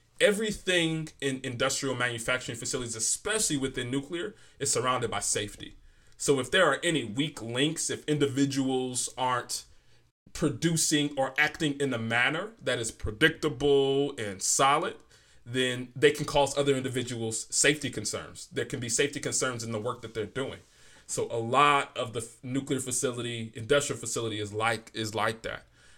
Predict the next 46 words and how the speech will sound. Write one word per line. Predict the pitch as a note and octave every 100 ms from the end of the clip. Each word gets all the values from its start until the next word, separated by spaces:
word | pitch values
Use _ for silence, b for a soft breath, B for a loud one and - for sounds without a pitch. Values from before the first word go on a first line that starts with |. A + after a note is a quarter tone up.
| -
Um, | G#2 G2+ F#2+ F#2+ G2 C#3
and | B2+
probably | B3+ E4 G3
the | C3+
worst | B2 C3 E3+ G3+ G3+
<laughs> |
experience | E3 - E3+ F#3 D#3+ E3+ E3 - - -
and | B2+
the | A#2
worst | A#2+ D3+ D#3+ -
time | - C3+ D3+ E3+
to | E3
work | E3+ E3+
in | E3
a |
nuclear | E3 E3 D#3
facility | D#3 D3+ E3+ D#3+
as | E3 D#3+
an |
engineer | E3 D#3+ E3+ D#3+ E3+ D#3+ b b b b -
was | B2+ A#2 A#2
that | C#3 D3 -
time | C#3+ C3+ C3 B2+
of | A2+
what | B2+ C3
you |
call | - A2+
an | G2+ - -
outage. | C3 C3 - - - - - _ - - _ _ - - -
So | C#3 C#3
in | C#3+
nuclear | F#3 G#3 E3
facilities, | D#3+ F#3 D#3+ D#3
these | D#3
are | D#3
called | - D3+ C#3 A#2+ A#2+
refueling | D#3 F3+ E3 C#3+ B2+
outages, | A#2 A#2 G#2+ G#2 G#2 -
which | A#2+
is | C3+
pretty | - G#3
much | E3 A#2+ A#2+
bringing | C#3+ C3 B2
in | A#2+ A2
new | A#2+ D#3
fuel | D#3 D#3+ D#3+ D#3+ E3 E3+